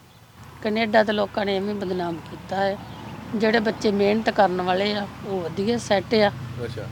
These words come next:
Speaker 1: ਜਿਨ੍ਹਾਂ ਨੇ ਇੰਡੀਆ ਨਹੀਂ ਹੱਡ ਭੰਨ ਕੇ ਕੁਝ ਕੀਤਾ, ਉਹ ਜਦੋਂ ਉੱਥੇ ਜਾਂਦੇ, ਉਹਨਾਂ ਨੂੰ ਕਰਨਾ ਪੈਂਦਾ, ਮੁਸ਼ਕਲਾਂ ਦਾ ਸਾਹਮਣਾ ਕਰਨਾ ਪੈਂਦਾ ਹੈ।
Speaker 2: ਹੂੰ।
Speaker 1: ਫਿਰ ਉਹਨਾਂ ਨੂੰ ਚੰਗਾ ਨਹੀਂ ਲੱਗਦਾ, ਕੰਮ ਹੁੰਦੇ ਨਹੀਂ ਗੇ, ਫਿਰ ਛੱਡ ਕੇ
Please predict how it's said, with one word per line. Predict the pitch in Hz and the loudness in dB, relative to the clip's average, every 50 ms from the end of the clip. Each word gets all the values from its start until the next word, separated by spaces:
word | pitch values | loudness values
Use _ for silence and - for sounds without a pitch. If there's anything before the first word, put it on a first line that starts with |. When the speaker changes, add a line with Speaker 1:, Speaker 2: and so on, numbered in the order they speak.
| - 208 | -4 -2
Speaker 1:
ਜਿਨ੍ਹਾਂ | 190 208 214 214 220 220 | 0 2 4 4 4 4
ਨੇ | 220 220 214 | 6 4 4
ਇੰਡੀਆ | 208 196 190 208 208 233 254 | 4 4 4 4 6 6 6
ਨਹੀਂ | 254 262 277 262 | 8 8 6 6
ਹੱਡ | 214 247 233 208 | 6 6 4 4
ਭੰਨ | 190 - 220 220 220 220 | 4 6 6 6 6 4
ਕੇ | - 190 | 2 0
ਕੁਝ | 175 208 202 185 | 2 2 2 2
ਕੀਤਾ, | 208 - 208 190 - - 214 196 185 - - - - - - - - - - - - 254 | 2 2 0 2 4 6 6 6 6 4 0 -2 -2 -2 -2 -2 0 0 0 0 2 2
ਉਹ | 226 226 226 | 4 4 4
ਜਦੋਂ | 202 214 196 208 202 | 4 4 4 6 4
ਉੱਥੇ | 190 - - 208 | 4 4 2 2
ਜਾਂਦੇ, | 190 190 190 180 180 180 196 208 | 4 4 4 4 4 6 6 6
ਉਹਨਾਂ | 208 202 202 190 | 8 8 6 6
ਨੂੰ | 180 | 4
ਕਰਨਾ | - - 180 160 170 175 185 | 4 4 4 4 4 4 4
ਪੈਂਦਾ, | 185 - 202 202 202 196 214 214 208 | 4 4 4 4 6 8 8 10 10
ਮੁਸ਼ਕਲਾਂ | 196 190 180 - - 190 185 180 | 8 6 2 0 0 2 2 2
ਦਾ | 180 175 | 2 2
ਸਾਹਮਣਾ | 175 196 180 175 180 190 214 220 | 0 0 0 0 2 2 2 2
ਕਰਨਾ | 214 208 202 208 196 190 | 2 2 2 2 2 0
ਪੈਂਦਾ | 185 190 190 185 185 180 190 190 | 0 0 0 0 0 2 2 2
ਹੈ। | 180 170 156 - - - - - - - | 2 2 -2 -6 -10 -10 -10 -10 -10 -8
Speaker 2:
ਹੂੰ। | - - | -8 -4
Speaker 1:
ਫਿਰ | - 226 202 202 190 | 0 2 2 2 2
ਉਹਨਾਂ | 196 190 185 185 175 | 2 2 2 2 2
ਨੂੰ | 175 170 165 160 - | 2 2 0 -2 -4
ਚੰਗਾ | 170 165 165 175 180 | -4 -4 -2 0 2
ਨਹੀਂ | 196 208 208 | 2 4 4
ਲੱਗਦਾ, | 202 196 185 185 175 185 175 | 4 4 4 4 4 2 2
ਕੰਮ | - 196 180 175 175 | 4 4 4 4 2
ਹੁੰਦੇ | 175 180 180 165 160 156 165 | 0 -2 -2 -2 -4 -4 -2
ਨਹੀਂ | 175 196 190 | 0 0 2
ਗੇ, | 190 185 | 0 0
ਫਿਰ | 175 175 190 190 180 | 0 0 0 0 0
ਛੱਡ | 175 - 185 170 160 - | 0 0 0 0 -2 -4
ਕੇ | - - 175 170 165 | -6 -4 -4 -4 -4